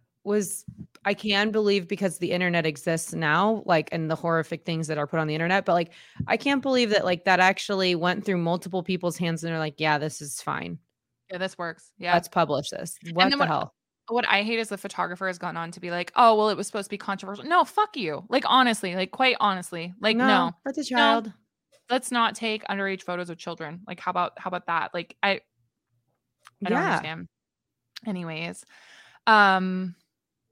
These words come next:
Speaker 2: reportedly, she was only paid four hundred fifty dollars for this. By twelve years old, Brooke started in a movie called Pretty Baby.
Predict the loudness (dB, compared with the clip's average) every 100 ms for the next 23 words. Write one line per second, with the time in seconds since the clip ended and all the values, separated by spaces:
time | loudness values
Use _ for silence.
0 | _ 0 2 6 4 4 -2 0 0 -2
1 | -2 -4 -4 -4 -4 -8 -10 -10 -4 -2
2 | -2 -6 -8 -6 -6 -8 -20 -20 _ _
3 | _ _ -20 _ _ _ _ _ _ -20
4 | -20 -20 _ _ _ 6 6 6 2 4
5 | 8 8 6 -2 0 0 0 -2 -8 -2
6 | -2 0 -2 0 0 -2 -2 -4 -4 -2
7 | -4 -4 -2 -2 -2 -4 -6 -4 -4 -4